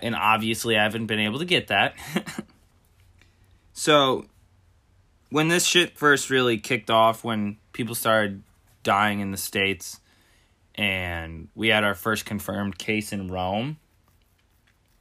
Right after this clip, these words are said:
which is where I live, um,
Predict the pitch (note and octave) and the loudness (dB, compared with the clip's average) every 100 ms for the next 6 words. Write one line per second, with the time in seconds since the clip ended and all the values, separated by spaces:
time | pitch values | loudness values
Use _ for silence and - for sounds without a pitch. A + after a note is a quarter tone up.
0 | _ _ - A2+ G#2 F#2 F2+ G2 G2 F2+ | _ _ -10 -8 -6 -8 -6 -4 -2 -4
1 | F2+ F#2 F#2 - _ _ _ _ _ _ | -6 -6 -8 -14 _ _ _ _ _ _
2 | _ A2 A2+ G#2 F#2+ F2 F2 E2+ | _ 4 4 4 0 -6 -10 -14